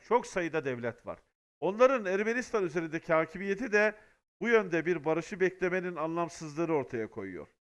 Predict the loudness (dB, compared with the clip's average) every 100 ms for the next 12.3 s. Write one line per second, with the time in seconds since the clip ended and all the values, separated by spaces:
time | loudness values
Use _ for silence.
0 | _ _ _ 4 4 4 0 0 -12 _
1 | _ -2 4 6 6 4 0 0 0 0
2 | -2 -6 -12 _ _ _ _ 4 4 4
3 | -2 -10 -2 4 4 4 2 4 4 4
4 | 2 0 2 2 2 -6 -20 _ _ _
5 | -6 -6 -4 -6 -6 -4 -4 -8 -20 _
6 | _ _ _ -6 -4 -2 -4 -2 -2 -2
7 | -6 -6 0 2 4 4 2 -2 -2 0
8 | 2 0 -2 0 0 0 0 0 0 0
9 | 0 0 -4 _ _ _ -4 0 2 6
10 | 6 6 2 0 -2 -4 -4 _ 0 2
11 | 2 0 -2 0 4 4 4 4 2 2
12 | 2 2 0